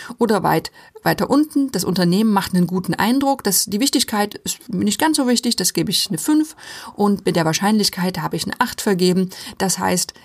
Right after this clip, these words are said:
es kommt ein Produkt von vierzig raus. Auf der Kontraliste, auf der Kontraseite sieht es so aus,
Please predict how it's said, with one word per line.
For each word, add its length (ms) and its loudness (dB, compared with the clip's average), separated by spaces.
es 200 0
kommt 200 -4
ein 120 -2
Produkt 280 -8
von 140 -8
vierzig 460 -2
raus. 260 -10
Auf 120 -10
der 100 -2
Kontraliste, 720 0
auf 80 -10
der 80 -2
Kontraseite 560 -2
sieht 180 -6
es 120 -2
so 180 -2
aus, 260 -6